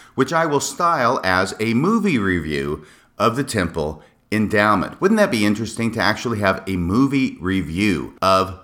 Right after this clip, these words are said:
the temple endowment? I'm not sure that's been done before, but I think it's high time. Anyway, I want to close tonight by saying that when I got to work this morning, by the way,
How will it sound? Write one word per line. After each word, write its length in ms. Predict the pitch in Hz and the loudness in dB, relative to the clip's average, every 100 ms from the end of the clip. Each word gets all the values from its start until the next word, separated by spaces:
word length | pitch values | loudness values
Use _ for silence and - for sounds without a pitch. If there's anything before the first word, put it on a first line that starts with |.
| _ | _
the 100 | 113 | -4
temple 440 | 110 127 110 107 107 | 0 0 0 2 2
endowment? 560 | 104 101 104 95 65 - | 2 4 2 2 -2 -4
I'm 120 | 135 | 0
not 160 | 165 160 | 0 0
sure 180 | 160 | 0
that's 180 | 143 123 | 2 0
been 180 | - 120 | 2 2
done 200 | 117 131 | 4 2
before, 420 | 104 87 67 - - | 0 -4 -8 -10 -4
but 120 | 156 | 0
I 80 | 180 | 0
think 200 | 175 107 | 0 0
it's 140 | 95 | 0
high 160 | 95 87 | 2 0
time. 400 | 80 82 64 50 - | 0 -2 -2 -8 -4
Anyway, 440 | 196 226 110 98 | 0 2 2 0
I 100 | - | 0
want 200 | 117 196 | 0 0
to 60 | 190 | -2
close 340 | - 190 214 | -2 -2 -2
tonight 400 | 202 113 78 80 - - _ | -2 -2 0 -2 -8 -20 _
by 140 | - 117 | -2 0
saying 360 | - 190 180 | 2 2 2
that 200 | 120 107 | 0 0
when 120 | 143 | 0
I 120 | 202 196 | 2 2
got 260 | 151 151 | 2 0
to 80 | 139 | -2
work 320 | 117 139 165 | -2 0 0
this 200 | 135 127 | -4 -4
morning, 340 | 135 127 120 87 | -2 0 2 2
by 220 | 95 143 | 2 0
the 100 | 165 | 0
way, 280 | 131 95 | 2 2